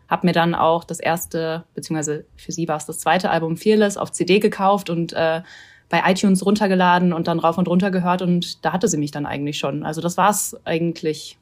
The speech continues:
Also vielleicht lag's an, an Love Story oder halt dann eben auch an den Songtexten,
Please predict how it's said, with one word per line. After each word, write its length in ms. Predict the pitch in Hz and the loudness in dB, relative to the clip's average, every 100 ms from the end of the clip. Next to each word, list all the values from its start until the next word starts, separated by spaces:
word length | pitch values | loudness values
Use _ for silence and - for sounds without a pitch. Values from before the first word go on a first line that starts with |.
| _ | _
Also 260 | 175 175 180 | -4 -2 -2
vielleicht 400 | 196 214 226 - | 2 2 2 0
lag's 320 | 175 180 - | 0 0 -2
an, 320 | 180 180 180 | 0 2 2
an 120 | 180 | 2
Love 180 | 185 208 | 2 0
Story 340 | - 190 185 | 0 0 0
oder 240 | 175 165 170 | 0 -2 -2
halt 160 | 156 | -4
dann 100 | 170 | -6
eben 180 | 165 165 | -6 -6
auch 120 | 160 | -6
an 80 | - | -6
den 120 | 160 | -8
Songtexten, 920 | 165 180 170 - 220 - 214 202 208 | -4 -2 -2 -2 -2 -2 -2 -2 -2